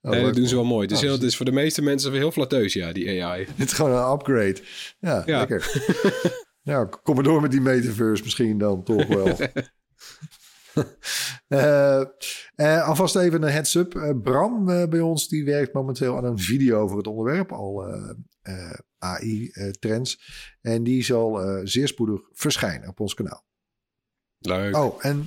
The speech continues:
Speaker 1: ah, mag ik nog, ja, nog één dingetje. Het is geen tip, maar... Ik moet toch wel zeggen, ik ben als, eh, W K voetbalkijker, eh, behoorlijke fan geworden van die, eh, hoogtepuntenfunctie in de videoplayer van de N O S.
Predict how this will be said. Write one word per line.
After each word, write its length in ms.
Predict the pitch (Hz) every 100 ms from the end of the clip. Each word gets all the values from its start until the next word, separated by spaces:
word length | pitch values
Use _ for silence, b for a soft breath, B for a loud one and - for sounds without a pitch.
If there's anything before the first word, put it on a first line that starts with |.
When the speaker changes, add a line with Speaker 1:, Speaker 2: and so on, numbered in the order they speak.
| - _ _
Speaker 1:
ah, 220 | - -
mag 180 | 127 135
ik 80 | 143
nog, 340 | 151 147 - 135
ja, 240 | 131 -
nog 160 | 131 131
één 120 | 156
dingetje. 300 | 139 101 95
Het 100 | 85
is 60 | -
geen 200 | 151 -
tip, 280 | 151 190
maar... 360 | - 131 131 - B B B B B _ -
Ik 140 | - -
moet 140 | 165
toch 140 | 196 -
wel 160 | 196
zeggen, 360 | - 170 175 170
ik 100 | 147
ben 140 | 156
als, 320 | 143 - -
eh, 240 | - 131 127
W 140 | 127 139
K 240 | 139 147 139
voetbalkijker, 1120 | - 175 147 131 - 143 135 127 165 170 - B B B B _
eh, 260 | 127 120 120
behoorlijke 500 | 127 185 226 190 131
fan 400 | - 180 170 151
geworden 400 | 151 147 139 127
van 180 | 135 131
die, 360 | 120 117 120
eh, 380 | 113 110 101 87
hoogtepuntenfunctie 1900 | 180 202 - 135 - 156 127 113 117 107 101 98 95 - 135 113 - 92 - _ _ -
in 140 | 117
de 140 | 113
videoplayer 580 | - 165 156 131 135 127
van 100 | 120
de 60 | 117
N 40 | 117
O 220 | 131 139
S. 240 | - -